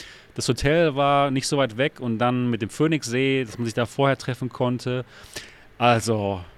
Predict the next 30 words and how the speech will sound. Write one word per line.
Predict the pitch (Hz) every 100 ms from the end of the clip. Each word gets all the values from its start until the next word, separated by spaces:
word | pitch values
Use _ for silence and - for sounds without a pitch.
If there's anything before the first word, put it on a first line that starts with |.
| - _ _ _
freut | - - 214
mich | 233 196
auch | 151
wirklich, | 180 214
dass | 180
es | 160
allen | 160 151 185
so | 160
gut | 151
gefallen | 151 - 262 233 120 90
hat. | 85 - - - - - - - -
Ne? | 120 185 233 143 - - - - _ _ _ _ -
Man | 127 135 120
hat | 147
ja | 208 165
ab | -
und | 170
zu | -
mal | 151 139
vielleicht | 151 123 - - - 110
so | 123 117
Vorteile | - 127 156 165 175
gehört | 160 165 180
über | 160
Dortmund, | 147 156 170 170 170
aber | - 135 135 135 127 - 151
ist | -
ja | 254
nicht | 214 -
so, | - 104 98